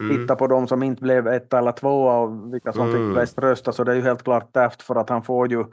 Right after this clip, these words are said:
Speaker 2: han får ju färre, mindre röstandel av,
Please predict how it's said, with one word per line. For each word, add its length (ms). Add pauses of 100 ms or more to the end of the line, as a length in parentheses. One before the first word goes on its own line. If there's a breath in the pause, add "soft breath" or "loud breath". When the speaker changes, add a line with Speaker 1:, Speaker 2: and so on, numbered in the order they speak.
(340 loud breath)
Speaker 2:
han 120
får 180
ju 140 (680)
färre, 500 (840)
mindre 380
röstandel 840
av, 520